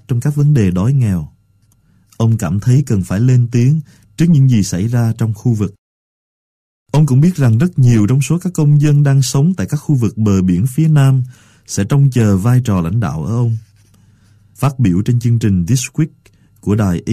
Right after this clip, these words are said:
B C Chủ nhật, ông nhấn mạnh rằng bất kỳ ai chịu trách nhiệm lập quy hoạch chắc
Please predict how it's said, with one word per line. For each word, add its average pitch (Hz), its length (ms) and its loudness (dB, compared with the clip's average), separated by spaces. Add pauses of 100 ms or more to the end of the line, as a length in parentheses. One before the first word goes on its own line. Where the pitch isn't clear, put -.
B 117 40 -2
C 117 400 -2
Chủ 98 80 -6
nhật, 107 200 -2 (920)
ông 123 180 2
nhấn 135 240 4
mạnh 85 180 -2
rằng 92 280 -2 (380)
bất 147 340 -4
kỳ 101 320 0
ai 131 320 0
chịu 101 140 -2
trách 147 180 -4
nhiệm 101 200 0
lập 101 200 -2 (140)
quy 147 200 2
hoạch 117 240 -2 (540)
chắc 127 140 -6